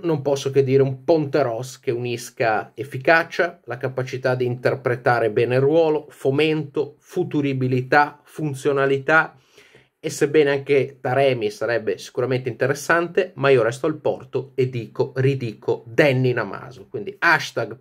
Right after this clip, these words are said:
Ponte Ross per l'Inter, Danny Namaso, Danny Namaso del Porto. Juventus, allora, è giusto cercare un vertice basso di centrocampo,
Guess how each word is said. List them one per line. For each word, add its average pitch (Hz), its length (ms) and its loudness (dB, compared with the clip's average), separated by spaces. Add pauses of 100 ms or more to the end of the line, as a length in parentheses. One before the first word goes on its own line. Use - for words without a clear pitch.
Ponte 170 440 4
Ross 143 300 -2
per 135 200 -8
l'Inter, 107 500 -10
Danny 135 460 2
Namaso, - 580 -8
Danny 110 280 -4
Namaso 95 340 -10
del 95 140 -14
Porto. - 400 -20 (880)
Juventus, 175 760 4 (180)
allora, 156 460 -2 (680)
è 139 140 -6
giusto 190 320 2
cercare 135 400 2
un 123 80 2
vertice 123 420 0
basso 107 300 -4
di 101 100 -4
centrocampo, 104 1000 -2